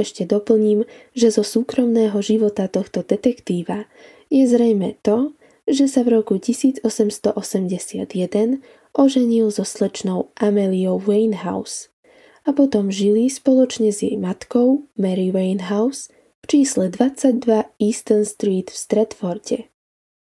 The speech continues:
Páru sa narodilo päť detí, pričom tri z nich zomreli už v detskom veku, medzi rokmi tisíc osemsto osemdesiat tri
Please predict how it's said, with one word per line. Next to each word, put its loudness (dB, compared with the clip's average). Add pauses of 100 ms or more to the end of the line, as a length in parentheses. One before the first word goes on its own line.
(600)
Páru 0
sa 0
narodilo 4
päť 2
detí, -12 (480)
pričom 0
tri 2
z -2
nich 2
zomreli 2
už -8
v -2
detskom -8
veku, -6 (480)
medzi 4
rokmi 2
tisíc -2
osemsto -4
osemdesiat -6
tri -2